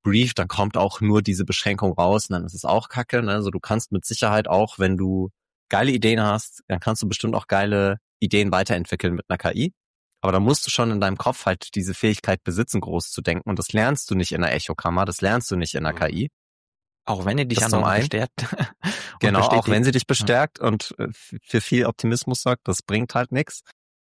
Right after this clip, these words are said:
Speaker 1: Ähm, ein anderes Phänomen ist, stirbt's aus. Wahrscheinlich <clears throat> wird, werden, es werden mehr Autodidakten auf dem Markt sein und es wird nicht mehr diese klassischen Junior-Ausbildungen im,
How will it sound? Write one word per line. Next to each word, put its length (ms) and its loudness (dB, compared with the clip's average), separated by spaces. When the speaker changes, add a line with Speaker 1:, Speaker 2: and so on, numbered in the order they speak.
Speaker 1:
Ähm, 240 2
ein 220 4
anderes 420 4
Phänomen 340 4
ist, 100 2
stirbt's 320 0
aus. 400 2
Wahrscheinlich 500 0
<clears throat> 300 4
wird, 280 2
werden, 320 2
es 200 -2
werden 300 4
mehr 220 2
Autodidakten 720 0
auf 180 2
dem 100 0
Markt 300 -2
sein 320 -2
und 140 -4
es 160 -4
wird 160 -2
nicht 160 -2
mehr 100 2
diese 220 -2
klassischen 640 -2
Junior-Ausbildungen 1000 2
im, 440 -6